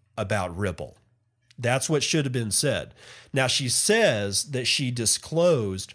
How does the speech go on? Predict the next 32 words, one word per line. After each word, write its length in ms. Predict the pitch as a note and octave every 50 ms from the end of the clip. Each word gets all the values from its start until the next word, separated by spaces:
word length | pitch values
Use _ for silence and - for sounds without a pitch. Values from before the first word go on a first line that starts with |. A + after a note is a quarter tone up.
| -
her 480 | - - D3 C3 A#2+ A#2 A2 A2 G2+ D2+
collaboration 960 | - - - C3+ C3 B2+ B2+ A2+ A#2 A#2 B2 C3 C3 - - A2+ G2+ G2 G2+
or 140 | G2+ G2 F#2+
whatever 300 | F#2+ G2+ G#2 G#2 G2+ G2+
you 100 | G2 F#2+
call 320 | - - G#2+ G#2 G2 F#2+
it 100 | F#2+ F2+
with 400 | A2 G#2+ A#2 A#2 A#2+ A#2 G#2 G#2+ F2+
Ripple 340 | G2+ A#2+ B2 B2 A2+ G2 F#2+
Labs 440 | F#2+ F#2 F2+ F2+ F2+ F#2 F#2 F#2 F#2+
or 180 | F2+ F2+ F2 - _ - - -
whoever 360 | - A#2 G#2+ G#2 G#2 E2+ F#2
the 140 | F2+ E2+ D#2+
hell 200 | D#2 F#2+ G2 F#2
these 200 | E2 F#2 E2+ -
people 300 | - G2 - - D#2+ F2
are, 300 | G#2+ G#2+ E2 D2+ D2 - - - - - - - - - - _ _ _ _ _ _ _
but 280 | - D3+ C#3 B2 - - -
she 200 | - - - D#3+
didn't 200 | D3+ E3 C#3+ C#3
say 200 | - - C#3 B2+
who 200 | G#2+ - D3+ D3
she 180 | C3 - C#3 B2
disclosed 560 | A2+ G#2 - - C#3 B2 A#2+ A#2+ A2 - G2+
it 140 | F#2 - -
to, 340 | - D3 E3 A3 B3+ C4+ C#4 - _ _ _ _ _ _
when 260 | - F2+ A2 B2 B2
she 200 | A#2 - - A#2
disclosed 580 | G2 F#2+ F#2 - - B2 C3 D#3 F3 E3+ E3 -
it, 220 | G3+ F#3+ G3 - _ _
in 180 | - F#2+ F2+ F2+
what, 180 | F#2+ G2 F#2